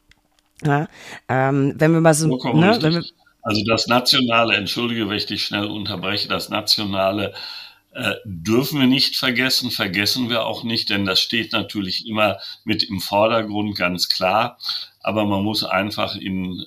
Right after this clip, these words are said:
Speaker 2: äh, einer globalisierten Welt auch über den Tellerrand hinaus gucken. Aber kommen wir gerne auch zu den nationalen Problemen.
Speaker 1: Das, das sehe ich genauso. Ähm,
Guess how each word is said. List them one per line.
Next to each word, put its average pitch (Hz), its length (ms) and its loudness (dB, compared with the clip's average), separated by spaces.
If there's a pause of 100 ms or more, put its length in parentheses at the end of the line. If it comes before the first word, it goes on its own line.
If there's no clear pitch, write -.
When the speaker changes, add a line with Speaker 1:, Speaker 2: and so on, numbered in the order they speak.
(120)
Speaker 2:
äh, 92 300 -4 (480)
einer 90 440 -2 (300)
globalisierten 98 1080 -2
Welt 92 520 -2
auch 92 200 -2
über 95 220 -4
den 85 220 -2
Tellerrand 80 500 0
hinaus 71 460 -6
gucken. - 280 -20 (260)
Aber 117 220 2
kommen 123 240 -2
wir 107 120 -2
gerne 104 380 2
auch 101 140 -2
zu - 140 -8
den 98 180 -2
nationalen 85 680 -4
Problemen. 160 340 -14
Speaker 1:
Das, - 340 -4
das 156 220 -6
sehe 147 140 -4
ich - 100 -8
genauso. 156 640 0 (300)
Ähm, 156 380 0